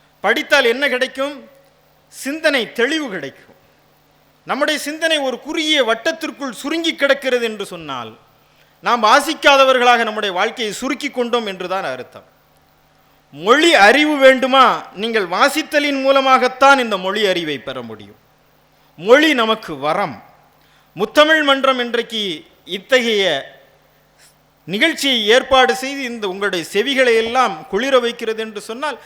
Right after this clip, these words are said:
அது தமிழ் மொழிக்கே கிடைத்த மிகப்பெரும் சிறப்பாக நாம் கருத வேண்டும். ஆனால் எனக்கு முன்பாக பேசிய சகோதரர் குறித்து அந்த வருத்தம் எனக்கு வந்ததிலிருந்தே உண்டு.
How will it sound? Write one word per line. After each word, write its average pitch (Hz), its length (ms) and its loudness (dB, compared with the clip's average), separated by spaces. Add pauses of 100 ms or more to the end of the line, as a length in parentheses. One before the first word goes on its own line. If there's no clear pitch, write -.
(140)
அது 185 200 -2
தமிழ் 254 300 2
மொழிக்கே 294 380 0
கிடைத்த 247 340 -4
மிகப்பெரும் 240 540 -10
சிறப்பாக 254 560 -2
நாம் 151 200 -10
கருத 117 220 -16
வேண்டும். 104 320 -20 (840)
ஆனால் 220 260 4
எனக்கு 220 300 2
முன்பாக 240 500 2
பேசிய 208 720 -4 (280)
சகோதரர் 214 600 -2
குறித்து 220 300 -8
அந்த 185 140 -6
வருத்தம் 208 380 -6
எனக்கு 190 360 -8
வந்ததிலிருந்தே 247 540 -4
உண்டு. 165 300 -8